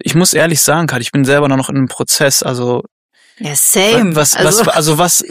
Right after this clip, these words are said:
Speaker 1: was, was zum Beispiel bei mir im Leben, was ich mir noch mal mehr wünsche, ist so mehr in die Ruhe zu kommen, mehr, mehr in den, in den Frieden zu kommen. Ich bin immer noch sehr in einem, ich bin sehr in der,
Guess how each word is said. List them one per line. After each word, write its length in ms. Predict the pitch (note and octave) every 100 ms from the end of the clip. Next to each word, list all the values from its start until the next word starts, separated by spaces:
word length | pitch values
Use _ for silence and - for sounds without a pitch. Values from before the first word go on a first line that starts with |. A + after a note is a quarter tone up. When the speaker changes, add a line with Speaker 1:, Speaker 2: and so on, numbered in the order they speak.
| -
Speaker 1:
was, 400 | - C#3+ E3 -
was 680 | D#3+ D3+ D3+ D3 D3+ D3 - -
zum 160 | D3+
Beispiel 240 | C#3+ - C#3
bei 120 | C3
mir 380 | C#3 E3+ F3 E3+
im 100 | D#3+
Leben, 220 | D#3+ D#3
was 140 | D3+
ich 100 | -
mir 80 | D3
noch 120 | C#3
mal 100 | C#3
mehr 280 | C3+ C3+ B2
wünsche, 320 | C3+ C3+ -
ist 240 | B2 A2+ -
so 240 | B2+ B2 - _ _ _ _ _
mehr 260 | C#3 C3+ C#3
in 80 | C#3
die 160 | B2+
Ruhe 400 | A#2+ C#3 D#3+ C#3
zu 160 | - A#2+
kommen, 340 | - A2+ A2
mehr, 240 | A2 A#2 B2+
mehr 320 | B2 C3 C3
in 100 | C3
den, 280 | B2 A#2+ A#2+ - - - - - - _ _ _
in 100 | C3
den 140 | B2
Frieden 500 | A2+ - E3+ E3+ D3
zu 160 | C3 -
kommen. 440 | - A2+ A2 G#2+ -
Ich 120 | - -
bin 140 | C3+
immer 220 | D#3+ D#3+
noch 140 | D3 C#3
sehr 340 | - C#3+ D#3
in 140 | C#3+ C#3
einem, 380 | C3+ B2+ A#2+ - _ _ _ _ _ _ -
ich 100 | -
bin 160 | D3
sehr 180 | C3 D#3
in 60 |
der, 120 | D3+